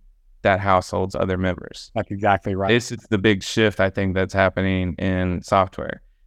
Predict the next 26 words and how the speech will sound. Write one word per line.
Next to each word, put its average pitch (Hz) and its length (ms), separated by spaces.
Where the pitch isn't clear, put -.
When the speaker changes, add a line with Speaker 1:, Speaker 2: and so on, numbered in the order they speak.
Speaker 1:
is, 92 400
"Hey, 113 160
this 107 240
is 113 80
great 107 240
that 95 160
you're 101 80
here 98 460
and, 95 280
like, 92 240
you 95 120
got 92 240
a 90 40
free 98 220
ride 90 340
for 110 120
so 113 180
long. 120 360
Uh, 92 260
that 98 320
ship's 95 320
gone. 95 400
You 101 100
gotta 92 140
start - 220
paying." - 320